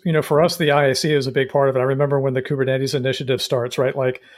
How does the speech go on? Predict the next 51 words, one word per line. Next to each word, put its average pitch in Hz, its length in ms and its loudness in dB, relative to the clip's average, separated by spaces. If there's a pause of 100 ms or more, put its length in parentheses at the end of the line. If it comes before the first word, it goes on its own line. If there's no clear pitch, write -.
(240)
I 139 60 -2
had 135 240 0
just 160 320 0
picked 165 240 0
up 143 320 0
Lambda 135 480 2
with 120 200 0
Sam, 117 380 -2
right? 120 180 -6
So 131 140 -2
Sam 143 300 0
was 127 180 0
just 147 340 0
released 139 300 0
when 127 100 -2
I 131 100 2
started 135 500 0
really 135 200 0
getting 127 300 -2
into 127 460 -2 (360)
serverless. 131 460 2
So 127 160 2
I - 20 4
was 123 120 0
like, 131 160 2
"Okay, 139 180 2
I'll 123 140 2
tie 151 220 0
my 156 140 0
star 139 360 0
onto 131 160 -2
that. 123 320 0 (400)
I'll 131 180 0
learn 151 360 2
CloudFormation." 127 920 -2 (560)
And 143 100 4
then 127 300 2 (500)
the 151 140 -2
Kubernetes 170 460 4
stuff 147 160 2
was 131 120 0
basically 139 440 2
like 135 200 2
a 139 60 0
lift 143 320 0
and 139 100 0
shift 143 300 0
for 139 140 -6
E 135 160 -2
C 123 180 -2
two, 110 360 -4